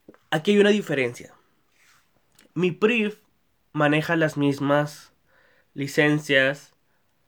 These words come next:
Licencias, por así decirlo, no. Las mismas reglas que Instagram. ¿A qué viene esto? De que mi priv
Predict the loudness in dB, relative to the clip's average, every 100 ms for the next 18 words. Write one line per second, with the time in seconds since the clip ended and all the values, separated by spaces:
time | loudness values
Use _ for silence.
0 | _ _ _ _ _ _ _ -18 -12 -14
1 | -12 -12 -12 -12 -12 -10 -8 -8 -10 -12
2 | _ _ _ _ -2 0 2 0 -2 -2
3 | 0 0 2 0 0 -4 -14 -20 _ _
4 | _ _ _ _ _ _ _ _ _ _
5 | _ _ _ _ 0 0 0 -4 -4 -8
6 | -18 _ _ _ _ _ _ _ -6 -2
7 | -2 0 0 -2 -2 -4 -4 _ _ -20
8 | -20 _ _ _ -4 -2 0 0 0 -2
9 | -6 -4 -2 -4